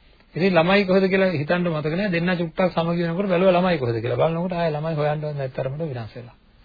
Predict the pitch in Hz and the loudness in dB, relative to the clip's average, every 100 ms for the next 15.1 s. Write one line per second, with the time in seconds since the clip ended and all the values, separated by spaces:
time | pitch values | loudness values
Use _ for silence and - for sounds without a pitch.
0 | - _ _ _ - - - 147 190 185 | -20 _ _ _ -20 -8 -2 2 2 4
1 | 175 147 131 151 175 147 147 131 139 147 | 2 2 -2 0 0 0 0 -2 0 0
2 | 143 123 120 110 131 240 _ - - - | 0 0 -4 -4 -4 -6 _ -20 -20 -12
3 | 165 151 143 151 160 151 156 139 123 180 | -6 0 6 6 6 4 2 2 2 4
4 | 175 160 156 147 147 143 139 123 117 160 | 6 4 2 0 0 0 0 -2 -2 2
5 | 170 147 117 110 110 117 220 - _ _ | 2 2 0 -4 -8 -2 -2 -2 _ _
6 | _ _ _ - 135 156 131 123 185 226 | _ _ _ -8 -2 0 0 0 -2 -2
7 | 156 156 170 160 165 143 139 165 175 165 | 0 2 2 2 2 2 2 2 0 0
8 | 147 139 131 120 117 208 294 - _ _ | -2 -4 -4 -4 -4 -4 -8 -12 _ _
9 | _ _ _ _ _ _ _ - 175 151 | _ _ _ _ _ _ _ -10 -4 -2
10 | 170 190 180 170 196 123 101 - - _ | 0 0 0 2 0 -2 -6 -10 -20 _
11 | _ - - _ _ _ _ _ _ _ | _ -20 -20 _ _ _ _ _ _ _
12 | _ 175 190 190 156 170 185 185 165 147 | _ 0 2 4 4 4 6 6 6 4
13 | 131 139 190 160 165 156 143 156 160 156 | 0 0 2 2 2 0 0 0 2 2
14 | 156 143 135 123 123 120 117 117 120 113 | 0 -2 -4 -4 -4 -4 -6 -6 -6 -4
15 | 113 | -2